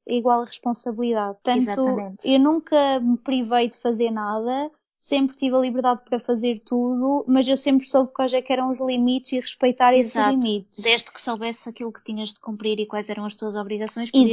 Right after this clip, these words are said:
Speaker 2: fazer
Speaker 1: Exatamente.
Speaker 2: tudo o que tu quisesses.
Speaker 1: Exatamente, exatamente. Portanto, olha,
Speaker 2: Sim.
Speaker 1: sim, foi uma experiência bastante positiva. Depois de viver sozinha um ano e tal, fui viver com a, com esta Maria que vocês estão a ouvir
Speaker 2: <laughs>
Speaker 1: e foi uma aventura porque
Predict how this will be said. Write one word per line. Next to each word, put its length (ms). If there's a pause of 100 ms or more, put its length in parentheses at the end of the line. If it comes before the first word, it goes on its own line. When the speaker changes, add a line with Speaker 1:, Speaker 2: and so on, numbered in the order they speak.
(100)
Speaker 2:
fazer 80
Speaker 1:
Exatamente. 300
Speaker 2:
tudo 140
o 20
que 80
tu 100
quisesses. 720
Speaker 1:
Exatamente, 920 (140)
exatamente. 760
Portanto, 460
olha, 260
Speaker 2:
Sim. 60
Speaker 1:
sim, 220
foi 180
uma 140
experiência 500
bastante 320
positiva. 440 (320)
Depois 220
de 80
viver 200
sozinha 420
um 80
ano 120
e 80
tal, 300
fui 180
viver 260
com 120
a, 200
com 220
esta 280
Maria 380
que 80
vocês 280
estão 240
a 80
ouvir 480
Speaker 2:
<laughs> 380
Speaker 1:
e 100
foi 220
uma 180
aventura 500
porque 380